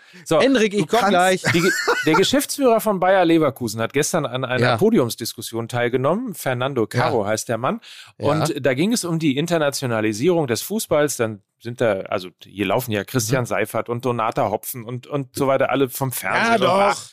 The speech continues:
Speaker 1: so. Der hat gesagt, sinngemäß,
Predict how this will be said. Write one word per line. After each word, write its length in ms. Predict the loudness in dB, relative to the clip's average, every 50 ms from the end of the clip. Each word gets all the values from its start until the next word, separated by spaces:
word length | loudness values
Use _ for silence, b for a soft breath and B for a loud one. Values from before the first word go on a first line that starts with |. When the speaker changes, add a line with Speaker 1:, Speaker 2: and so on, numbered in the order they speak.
| _ -4
Speaker 1:
so. 220 | 0 0 0 0 b b b b b b b b b b b b b b b b _ -2
Der 200 | 0 2 2 2
hat 140 | 2 0 0
gesagt, 460 | -2 0 0 0 0 -2 -2 -4 -2
sinngemäß, 680 | 0 0 2 2 0 -2 0 0 0 0 -2 -4 -8